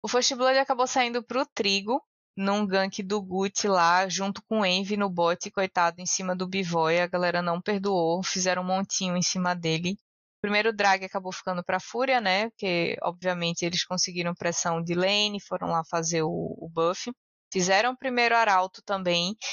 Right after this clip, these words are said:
e a pen só começou a ir atrás de objetivos a partir do segundo drag do jogo, que foi o drag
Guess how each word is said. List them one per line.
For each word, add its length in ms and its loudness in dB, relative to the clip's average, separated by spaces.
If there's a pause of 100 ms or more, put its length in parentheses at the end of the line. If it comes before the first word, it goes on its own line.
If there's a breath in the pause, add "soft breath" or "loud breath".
(160 loud breath)
e 80 2
a 80 6
pen 200 -6
só 180 0
começou 880 4 (260)
a 140 4
ir 100 2
atrás 380 2
de 80 -2
objetivos 640 -2
a 80 2
partir 680 -2 (460 loud breath)
do 60 -4
segundo 480 0
drag 420 2
do 200 -10
jogo, 420 0
que 100 -8
foi 480 2 (320)
o 120 0
drag 600 0